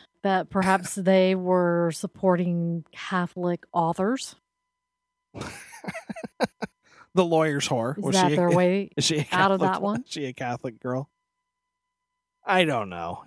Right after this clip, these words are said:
Speaker 2: It's, it's all the same bullshit hypocrisy that I've, I've been railing about for years. And every time it comes out, everybody's like, <gasps> "Oh my God, I can't believe it."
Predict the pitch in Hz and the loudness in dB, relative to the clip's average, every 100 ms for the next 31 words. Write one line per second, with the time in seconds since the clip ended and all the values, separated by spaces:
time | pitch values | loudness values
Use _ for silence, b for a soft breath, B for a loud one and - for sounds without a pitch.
0 | - 190 - - 214 247 254 247 214 202 | 2 2 2 -4 -2 2 2 2 2 2
1 | 196 170 120 123 147 165 143 139 143 131 | 2 0 -2 -2 0 0 -2 -4 -4 -6
2 | 135 135 131 123 123 120 117 127 127 135 | -4 -6 -4 -4 -6 -6 -6 -6 -6 -6
3 | 123 117 131 175 180 175 160 151 - 147 | -6 -6 0 2 2 2 2 2 2 0
4 | 127 107 107 113 131 143 160 202 220 208 | -2 -6 -8 -8 -8 -4 0 2 2 0
5 | 196 202 185 170 147 143 151 147 143 - | 0 0 2 2 2 2 2 0 -2 -2
6 | 180 214 - 175 185 185 202 202 240 269 | 0 0 2 4 6 6 4 4 4 4
7 | 202 175 190 175 196 214 247 160 | 4 4 4 4 4 2 2 0